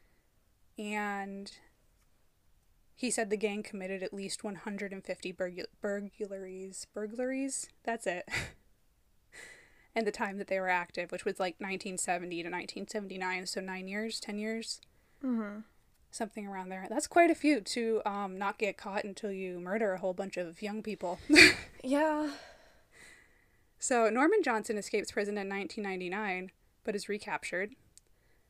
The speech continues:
Speaker 1: Um, and then one retired police officer says, "Nothing in my experience ever compared to what they were. They were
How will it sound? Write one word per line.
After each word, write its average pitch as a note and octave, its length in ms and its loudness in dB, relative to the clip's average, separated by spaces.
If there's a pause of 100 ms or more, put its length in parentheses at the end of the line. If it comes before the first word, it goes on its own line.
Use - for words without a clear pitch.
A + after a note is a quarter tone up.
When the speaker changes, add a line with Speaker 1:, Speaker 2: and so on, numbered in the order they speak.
(880)
Speaker 1:
Um, F#3 460 -4
and G#3 100 -4
then G#3 120 -4
one B3+ 160 2
retired C4 360 -2
police A3 400 -4
officer F3+ 800 -6
says, F#3+ 360 -2
"Nothing A#3+ 320 0
in A3 100 -2
my A#3+ 180 2
experience G3+ 600 -4
ever A#3 220 2
compared G3+ 600 -2
to G3+ 120 -8
what G3 380 -6
they G3 180 -2 (100)
were. F#3 320 -2 (420)
They G3+ 140 -4
were G#3 380 -2